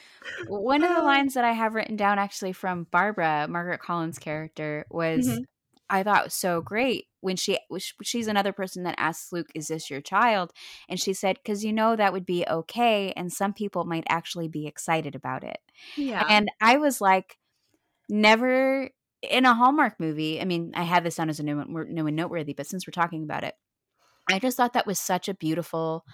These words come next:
Speaker 1: line and a human line because I have, in my family, we don't have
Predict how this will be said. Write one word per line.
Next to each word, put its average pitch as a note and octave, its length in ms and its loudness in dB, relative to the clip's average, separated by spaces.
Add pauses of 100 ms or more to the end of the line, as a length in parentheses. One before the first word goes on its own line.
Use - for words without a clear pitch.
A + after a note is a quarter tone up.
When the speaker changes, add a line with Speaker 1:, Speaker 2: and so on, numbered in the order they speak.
(220)
Speaker 1:
line E3 460 2
and D#3+ 120 -2
a D3+ 40 0
human G3+ 520 -4
line D3 260 -4
because F#3 220 -4
I B3+ 80 0
have, A#3+ 260 -4 (920)
in G#3 120 -2
my G3+ 140 6
family, G#3 360 2
we F3 120 4
don't E3 160 2
have E3+ 240 -2